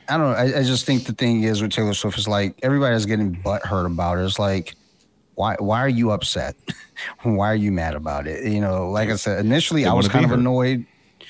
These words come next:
Speaker 1: Just and, and it's o-, I was only annoyed week one because they were playing the Lions and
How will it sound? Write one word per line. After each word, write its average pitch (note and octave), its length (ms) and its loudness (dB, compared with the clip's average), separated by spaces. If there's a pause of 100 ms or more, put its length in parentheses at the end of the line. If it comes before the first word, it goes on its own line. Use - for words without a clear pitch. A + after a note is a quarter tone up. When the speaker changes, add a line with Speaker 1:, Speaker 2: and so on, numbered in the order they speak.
(500)
Speaker 1:
Just A#2 280 0
and, C3 200 0
and C3+ 160 2
it's A#2 120 0
o-, E3+ 140 2
I C3+ 100 0
was D#3+ 140 2
only C#3 160 2
annoyed A#2 280 2
week G#2+ 240 -2
one A#2+ 140 0
because G#2 340 -2
they G2+ 80 -2
were G2+ 80 -2
playing G#2 240 -2
the F#2 60 -2
Lions F#2 600 -2
and F#2 320 -6